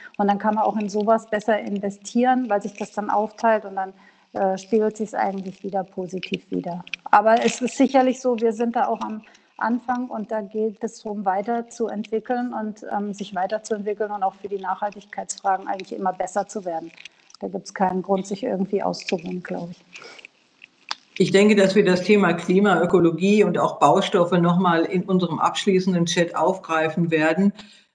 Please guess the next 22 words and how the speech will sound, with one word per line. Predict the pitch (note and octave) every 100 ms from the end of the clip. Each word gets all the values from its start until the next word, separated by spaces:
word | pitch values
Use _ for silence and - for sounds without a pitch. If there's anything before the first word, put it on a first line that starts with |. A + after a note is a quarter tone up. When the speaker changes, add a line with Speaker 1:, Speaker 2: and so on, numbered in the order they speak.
| -
Speaker 2:
Ähm, | F3+ F3+ E3+ - - -
wir | F3+ F3
haben | G3
ja | F#3 F3+
zum | F3+
Schluss | E3+ G3+ G3+
noch | F3
mal | F3 E3
die, | D#3+ D#3+
äh, | D#3 - - E3
Möglichkeit, | D#3+ E3+ F#3 F3+ F3+ - E3+ E3+
eine | E3 -
Viertelstunde | G3+ F3+ - F#3 F3
einen | E3+ E3 D#3
Chat | G3 F#3+
auch | - E3
auf, | - D3+ -
in | - E3+
Fragen, | - D3 D#3+ F3+ F3 E3
auf | - D#3 -
Fragen | D#3 D#3+ E3 D3
gezielt | D3+ - G3+